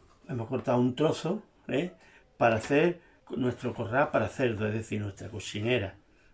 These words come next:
Mira, como vamos a trabajar con tierra y con polvito de esto de, de musgo seco,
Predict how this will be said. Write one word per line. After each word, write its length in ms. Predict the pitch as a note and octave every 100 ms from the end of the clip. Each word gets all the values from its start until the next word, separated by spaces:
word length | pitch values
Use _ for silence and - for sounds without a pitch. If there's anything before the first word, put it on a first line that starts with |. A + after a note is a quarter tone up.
| _ -
Mira, 480 | C4+ B2+ B2 B2 -
como 240 | B2 A#2+
vamos 220 | C3+ E3
a 100 | D#3+
trabajar 460 | D3 C#3 C3+ C3+ -
con 200 | A#2 G#2+
tierra 440 | C3+ D#3 A#2 B2+ C3+ - - - - -
y 220 | A2+ A2
con 540 | - G#2+ G#2+ G#2 G2+ G2+ G#2 - - -
polvito 520 | A2+ G#2+ A2+ A2+ A2+
de 100 | A2
esto 240 | A2 - G#2+
de, 400 | G#2+ G#2+ G#2 G2+
de 220 | G#2 A2
musgo 320 | G#2+ A2+ C3
seco, 420 | - C3+ - -